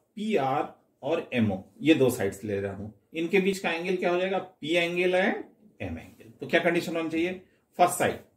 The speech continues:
पीक्यू divided by एमएन, पीक्यू divided by एमएन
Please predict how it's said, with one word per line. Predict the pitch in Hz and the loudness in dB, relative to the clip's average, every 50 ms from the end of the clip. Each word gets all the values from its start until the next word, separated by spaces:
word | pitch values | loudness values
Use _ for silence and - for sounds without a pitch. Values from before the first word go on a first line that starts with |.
| _ _ _ - | _ _ _ -8
पीक्यू | 190 208 208 208 - - 233 240 247 277 294 285 - - 131 120 | -6 -6 -6 -6 -4 0 0 2 2 2 0 -4 -6 -10 -8 -2
divided | 131 143 156 160 170 190 220 233 240 | 2 4 6 6 6 6 4 2 0
by | 208 185 | -2 -2
एमएन, | - - 104 92 87 82 - - - _ _ _ _ _ _ _ _ _ _ _ _ _ _ _ _ _ _ _ _ _ _ _ _ _ _ _ _ _ _ _ _ _ _ _ _ _ _ _ _ _ - | -4 -6 -8 -8 -10 -12 -14 -20 -20 _ _ _ _ _ _ _ _ _ _ _ _ _ _ _ _ _ _ _ _ _ _ _ _ _ _ _ _ _ _ _ _ _ _ _ _ _ _ _ _ _ -8
पीक्यू | 135 127 113 - - 113 131 165 240 - - - - - _ - 120 | -8 -8 -8 -4 -2 0 0 0 0 -4 -6 -10 -16 -20 _ -6 0
divided | 113 120 127 127 123 127 151 151 131 120 | 2 4 4 4 4 4 2 0 0 0
by | 131 - - - - - - | 0 0 -2 -6 -10 -14 -20
एमएन | - 92 87 90 101 - - - | -16 -12 -8 -4 -4 -2 -4 -4